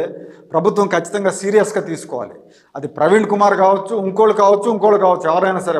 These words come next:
బాధ్యత కలిగిన వ్యక్తులు ఇలాంటి విమర్శలు కనుక చేస్తే వీళ్ళ మీద ఖచ్చితంగా యాక్షన్ తీసుకోవాల్సిన అవసరం ఉంది. మళ్ళీ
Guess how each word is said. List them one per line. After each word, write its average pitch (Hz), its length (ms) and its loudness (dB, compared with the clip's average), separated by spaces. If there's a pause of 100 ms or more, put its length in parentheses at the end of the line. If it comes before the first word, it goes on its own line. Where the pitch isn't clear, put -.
బాధ్యత 170 360 0
కలిగిన 165 280 -4
వ్యక్తులు 156 320 -2 (600)
ఇలాంటి 170 320 0
విమర్శలు 185 380 -4
కనుక 160 240 -4
చేస్తే 160 260 -4 (360)
వీళ్ళ 151 220 -4
మీద 170 100 -2 (100)
ఖచ్చితంగా 160 420 -8
యాక్షన్ 156 320 -8
తీసుకోవాల్సిన 139 480 -10
అవసరం 127 260 -16
ఉంది. 175 160 -12 (580)
మళ్ళీ 202 160 4